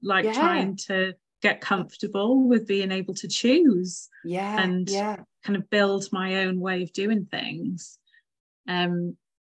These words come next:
Speaker 1: but I know balance for me means, like, retaining that s-, that calmness
Speaker 2: Mm.
Speaker 1: and feeling connected to myself. I know that if I feel, like, frazzled, it's because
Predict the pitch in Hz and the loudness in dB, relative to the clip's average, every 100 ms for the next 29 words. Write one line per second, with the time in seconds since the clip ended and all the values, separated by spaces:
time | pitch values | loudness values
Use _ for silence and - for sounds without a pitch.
0 | - - 196 202 196 190 196 196 202 190 | -8 -4 0 2 2 0 2 2 2 -2
1 | - 196 185 180 175 170 170 160 160 160 | -8 -6 -2 0 0 0 0 -2 -4 -6
2 | - - _ _ _ 180 165 175 180 - | -12 -20 _ _ _ -4 -2 -2 -4 0
3 | 170 170 160 160 160 - - - _ 175 | 2 2 2 0 -2 -4 -12 -18 _ -4
4 | - - - 156 156 165 170 196 - - | -4 -6 -4 -2 0 2 2 0 -6 -14
5 | - - 165 165 160 156 156 147 - _ | -14 -4 2 4 4 4 2 -2 -8 _
6 | _ _ _ - 220 208 185 175 180 165 | _ _ _ 2 4 4 2 0 -2 -2
7 | - 165 - 165 160 - 160 170 180 175 | -2 -8 -4 -2 -2 0 0 2 0 0
8 | 180 170 165 160 - 165 175 170 170 185 | 2 2 2 0 -6 -6 -4 -4 -2 2
9 | 175 165 165 156 _ _ _ 170 160 - | 2 4 0 -2 _ _ _ -4 -4 -2
10 | 190 175 151 120 170 165 - - 165 - | 0 0 0 -4 -2 -2 -6 -8 -12 -2
11 | 165 156 156 - | 2 2 2 -4